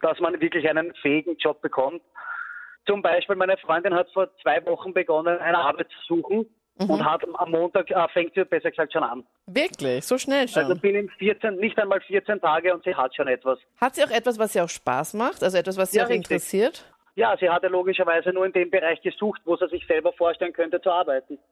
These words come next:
Speaker 2: Mhm. Ich find sowas nämlich immer mega wichtig, dass man wirklich nur das arbeiten soll, was einem auch wirklich Spaß macht, weil dann ist es auch nicht so ein,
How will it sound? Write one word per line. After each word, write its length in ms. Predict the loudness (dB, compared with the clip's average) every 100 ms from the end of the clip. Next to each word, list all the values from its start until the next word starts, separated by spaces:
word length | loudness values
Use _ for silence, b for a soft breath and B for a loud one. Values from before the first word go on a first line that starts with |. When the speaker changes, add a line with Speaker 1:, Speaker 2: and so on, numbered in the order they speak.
| -4
Speaker 2:
Mhm. 340 | -2 -2 -6 -12 B B -2
Ich 120 | 0
find 160 | 0 2
sowas 260 | 2 2
nämlich 200 | 0 -2
immer 140 | -2 0
mega 400 | 0 0 0 0
wichtig, 240 | -4 -4
dass 120 | -2
man 140 | -2 -2
wirklich 240 | -2 -2
nur 120 | -2
das 340 | 0 -2 -2 -2
arbeiten 400 | 0 0 -4 -4
soll, 120 | -2
was 140 | -2
einem 220 | -2 -2
auch 100 | -4 -2
wirklich 340 | -4 -2 -6
Spaß 320 | -4 0 0
macht, 120 | -2 -4
weil 100 | 0
dann 200 | 0 -2
ist 160 | -4
es 100 | -2
auch 200 | -2 -2
nicht 200 | -4 -2
so 80 | 0
ein, 200 | 2 0